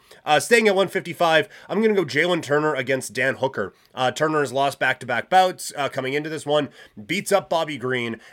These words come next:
and now that, that hype train can get back on track against Dan Hooker, who has kind of just been hanging around the title picture for a while. This would be a big win for either guy, and I, I think you come out of that with one guy solidified as someone who can move up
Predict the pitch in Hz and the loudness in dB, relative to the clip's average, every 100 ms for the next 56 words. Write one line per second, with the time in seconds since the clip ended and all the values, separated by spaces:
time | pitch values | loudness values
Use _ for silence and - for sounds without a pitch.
0 | - 143 139 139 139 127 131 123 131 117 | 0 2 4 4 2 0 0 -2 -4 -2
1 | 143 143 139 127 123 120 131 123 131 113 | -2 0 -2 -2 -6 -2 0 0 -2 -2
2 | 123 120 135 135 131 - 135 123 160 170 | -2 -2 -4 -4 -4 -2 -2 0 -2 0
3 | 156 - - 170 156 175 196 180 - 180 | -2 -4 -6 -4 -2 0 0 0 -4 -4
4 | 139 151 165 165 160 147 143 143 139 135 | -2 -4 -2 -2 0 -2 -2 -2 -2 -2
5 | 135 143 131 131 117 135 156 135 107 - | -4 -4 -6 -6 -2 0 2 2 0 -6
6 | - _ 123 151 151 160 156 120 151 143 | -20 _ -4 -4 -2 -4 -4 -4 -2 -2
7 | 139 117 135 143 139 147 135 131 110 127 | -4 -6 -4 -4 -2 -2 -2 -8 -4 -6
8 | 131 117 120 120 104 98 113 117 110 120 | -4 -4 -2 0 0 -2 -4 -6 -6 -4
9 | 107 123 139 131 - 123 120 120 117 113 | -4 -6 -8 -8 -6 -4 -2 -2 0 -2
10 | - - _ 127 - 131 143 135 127 120 | -2 -16 _ -8 -2 0 2 2 0 0
11 | 139 131 127 123 117 110 104 - 117 110 | 0 0 0 0 2 2 -2 -4 -4 -6
12 | 110 - 123 120 113 113 101 | -10 -2 -2 -2 -4 -2 -4